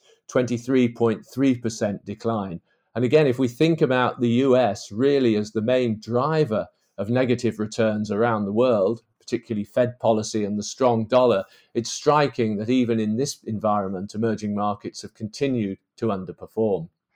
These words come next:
This year, though, the underperformance has been generated by markets which in the past have delivered more positive performance, particularly Korea and Taiwan, which are both down in dollar terms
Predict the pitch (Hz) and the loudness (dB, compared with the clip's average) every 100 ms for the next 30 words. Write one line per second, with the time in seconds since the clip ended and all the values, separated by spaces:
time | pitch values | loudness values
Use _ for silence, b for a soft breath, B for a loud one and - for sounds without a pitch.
0 | b b b b 190 - 196 139 127 117 | b b b b 0 4 6 8 8 6
1 | 127 139 147 123 120 135 123 113 110 - | 6 4 0 -2 2 4 4 2 -2 -6
2 | 117 - 117 110 135 147 139 110 110 117 | -4 0 0 2 2 4 4 4 2 -2
3 | 101 113 113 131 139 135 101 - 110 - | -2 0 0 0 -2 -2 -6 -4 -4 2
4 | 170 160 110 147 147 92 92 - _ _ | 2 2 0 -2 0 -2 -6 -14 _ _
5 | _ _ 123 120 135 131 117 113 120 117 | _ _ -4 2 2 4 2 0 0 0
6 | 110 143 127 117 107 - - - 135 135 | 2 2 2 -2 -4 -6 -12 -2 0 2
7 | 107 82 - 127 - - 185 - 139 104 | -2 -8 -10 -12 -2 -2 0 0 0 0
8 | 87 87 _ _ _ - 151 131 143 127 | -4 -8 _ _ _ -4 0 4 6 6
9 | 110 104 104 127 117 107 117 123 95 90 | 4 2 -2 0 0 2 2 2 -2 -6
10 | B B - - 131 117 165 156 - 139 | B B -12 -4 -2 4 4 4 2 2
11 | 131 131 117 110 110 135 175 165 - 107 | 2 0 0 -2 2 4 4 2 0 0
12 | 95 90 98 | 0 -4 -10